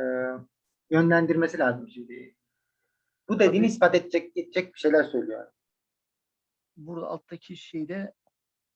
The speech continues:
Speaker 2: bir talik var. Feyuveccehu yani ennel ibaretel mezkurete la tusaiduhu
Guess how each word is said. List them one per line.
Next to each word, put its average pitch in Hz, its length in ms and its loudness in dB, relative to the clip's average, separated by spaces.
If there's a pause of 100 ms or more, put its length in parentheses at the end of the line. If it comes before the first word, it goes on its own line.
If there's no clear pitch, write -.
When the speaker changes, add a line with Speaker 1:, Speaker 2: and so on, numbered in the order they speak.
(300)
Speaker 2:
bir 143 280 -10
talik 147 440 -8
var. 196 240 -8
Feyuveccehu 165 840 -8
yani 180 580 -6 (680)
ennel 196 360 -2
ibaretel 175 640 -6
mezkurete 156 760 -10
la 190 220 -4
tusaiduhu 185 1040 -8